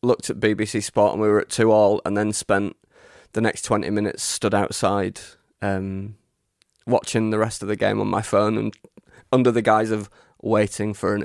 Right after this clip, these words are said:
Uber, which I definitely wasn't doing. Um, so yeah, it was, it was quite an interesting evening. And then I've, I've rewatched the game twice. I watched it once last night and then once again this morning. And I still, yeah, I've got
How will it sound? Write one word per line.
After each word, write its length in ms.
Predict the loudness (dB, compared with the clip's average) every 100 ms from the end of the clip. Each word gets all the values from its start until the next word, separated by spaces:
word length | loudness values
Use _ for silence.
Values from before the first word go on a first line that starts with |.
| 2
Uber, 420 | 2 2 0 -2 -10 -16 -4
which 260 | -4 0
I 100 | 0
definitely 420 | 0 0 -2 0 2
wasn't 320 | 2 0 -2
doing. 300 | 0 0 -4 -12 -18 -10 4
Um, 420 | 6 6 2 -4 -2
so 220 | 4 6
yeah, 200 | 6 4
it 60 |
was, 160 | 2 0
it 100 | 2
was 120 | 2
quite 200 | 4 2
an 80 | 4
interesting 460 | 0 0 -4 0 0
evening. 320 | 2 0 0
And 160 | 2
then 100 | 2
I've, 220 | 2 0 -2
I've 100 | -2
rewatched 440 | 2 4 2 0 -4
the 100 | 2
game 400 | 4 4 0 -6 -10
twice. 420 | 2 4 4 2
I 20 |
watched 260 | -2 -2 -4
it 80 | -4
once 220 | -4 -2
last 220 | -4 -2
night 180 | -4 -2
and 100 | -2
then 140 | -2
once 220 | -2 -4 -4
again 180 | -2
this 180 | -2 -4
morning. 400 | -2 0 0 -2 0
And 180 | 0 0
I 100 | -2
still, 520 | -2 0 0 0 -6 -6
yeah, 320 | 0 0 0
I've 100 | -4
got 240 | 0 0